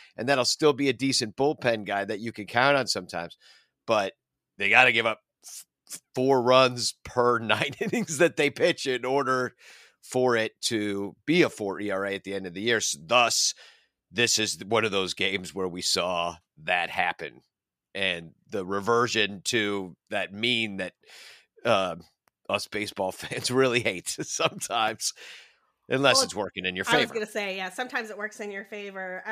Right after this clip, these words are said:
Speaker 1: Well, it
Speaker 2: Um,
Speaker 1: didn't work in Gesellman's favor. And I will call him Gesellman instead of Gesukman this time because he's off the team and I feel bad for him now.
Speaker 2: Yeah,
Speaker 1: He's
Speaker 2: he got,
Speaker 1: got no
Speaker 2: he
Speaker 1: job.
Speaker 2: got D F A'd in the middle of a doubleheader, uh, on Memorial Day. Let's talk about
Speaker 1: Woof.
Speaker 2: that game.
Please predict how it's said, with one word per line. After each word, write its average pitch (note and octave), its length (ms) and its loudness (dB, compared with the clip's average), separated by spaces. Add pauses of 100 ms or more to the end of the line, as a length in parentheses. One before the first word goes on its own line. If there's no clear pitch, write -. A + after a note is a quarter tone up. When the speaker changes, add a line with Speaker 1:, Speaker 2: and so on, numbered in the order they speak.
Speaker 1:
Well, A#2 120 0
it G#2 80 -2
Speaker 2:
Um, - 0 -
Speaker 1:
didn't F3 200 4
work D#3+ 200 6
in G#2+ 320 -4
Gesellman's B2 640 4
favor. E2 300 -8
And A#2+ 140 0
I D3 80 8
will G3+ 300 10
call E3+ 360 8
him D#3 140 4
Gesellman C#3 540 6
instead C3 280 0
of A2+ 100 -6
Gesukman A2 540 -2
this G#2 160 -2
time G#2 220 -2
because G2 220 -6
he's G2 120 -6
off A2 180 4
the G#2+ 80 -8
team G2+ 240 -2
and F2+ 80 -6
I E2 60 -4
feel E2+ 180 -6
bad D2+ 280 -4
for D2 140 -10
him C#2 100 -14
now. B1+ 200 -10 (500)
Speaker 2:
Yeah, D#4 120 -2
Speaker 1:
He's - 40 0
Speaker 2:
he F3 60 -6
got, G4+ 100 -2
Speaker 1:
got E3 100 -6
no - 200 -8
Speaker 2:
he - 120 -6
Speaker 1:
job. - 40 -4
Speaker 2:
got D4+ 240 -6
D C4+ 120 -6
F C4 140 -4
A'd B3+ 220 0
in A#3 100 -6
the G#3+ 60 -6
middle A3+ 200 -4
of A3 80 -2
a G#3+ 60 -6
doubleheader, G#3+ 680 -2
uh, G3+ 360 -2
on G3+ 260 -4
Memorial G#3+ 400 -4
Day. A3 200 -4
Let's G#3 180 -10
talk A#3+ 180 -6
about A#3 120 0
Speaker 1:
Woof. G#3+ 80 6
Speaker 2:
that A#3 200 -8
game. A3 280 -8